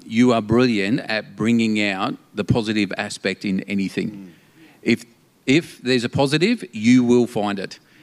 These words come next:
Speaker 1: and, uh, put a light on it, which we really appreciate. So let me take you back to two thousand and one,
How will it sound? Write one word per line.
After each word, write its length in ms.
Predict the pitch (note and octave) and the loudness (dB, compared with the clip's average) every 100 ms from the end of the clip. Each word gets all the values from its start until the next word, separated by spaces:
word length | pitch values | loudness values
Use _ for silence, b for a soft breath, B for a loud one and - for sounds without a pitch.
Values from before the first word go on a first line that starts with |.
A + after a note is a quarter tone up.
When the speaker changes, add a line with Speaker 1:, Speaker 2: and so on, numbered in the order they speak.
| b - | b -6
Speaker 1:
and, 260 | G2 G2 | -4 -2
uh, 140 | G2+ G2+ - | -2 -4 -4
put 120 | A#2 | -2
a 40 | |
light 340 | G2+ G2 F#2+ F#2+ | 0 0 -2 -4
on 140 | G2+ | -6
it, 100 | F#2 | -4
which 240 | G#2 G2 A2 | -4 -2 0
we 160 | G#2+ | 0
really 320 | G2 G2+ G2+ | 2 2 2
appreciate. 640 | F#2 - F#2+ - F#2+ F#2+ - _ _ _ B B B B B B - | 0 0 -2 -2 -4 -6 -14 _ _ _ B B B B B B -6
So 280 | - C#3+ D3 - _ _ _ _ b b - | 0 0 -2 -8 _ _ _ _ b b -2
let 140 | G#3+ | -2
me 100 | G#3+ | 0
take 240 | - G3+ | -2 -4
you 80 | - | -4
back 260 | C#3 C#3+ C3+ | -4 -4 -4
to 440 | - C3+ C3 B2+ - _ _ - | 2 4 4 2 -4 _ _ 0
two 160 | E3+ | 0
thousand 420 | F3 C#3+ C#3 B2 | 0 0 0 -2
and 200 | A#2+ A2 | -2 -2
one, 240 | G2+ F#2 | -4 -6